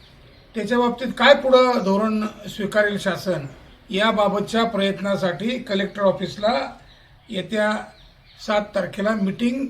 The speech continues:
मागण्याचा ठरवलेलं आहे. ती मीटिंग मागून घेऊन त्या ठिकाणी चर्चा होईल. त्याच्यात जिल्हा दुग्ध-, दुग्धशाळा अधिकाऱ्यांना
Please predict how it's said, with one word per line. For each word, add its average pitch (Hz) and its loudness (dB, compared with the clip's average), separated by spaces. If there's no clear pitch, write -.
मागण्याचा 190 2
ठरवलेलं 196 0
आहे. 147 -4
ती 220 -6
मीटिंग 214 -8
मागून 190 -4
घेऊन 208 -6
त्या 202 -6
ठिकाणी 190 -8
चर्चा 190 -6
होईल. 185 -4
त्याच्यात 208 -8
जिल्हा 185 -2
दुग्ध-, 180 -8
दुग्धशाळा 190 -2
अधिकाऱ्यांना 180 -4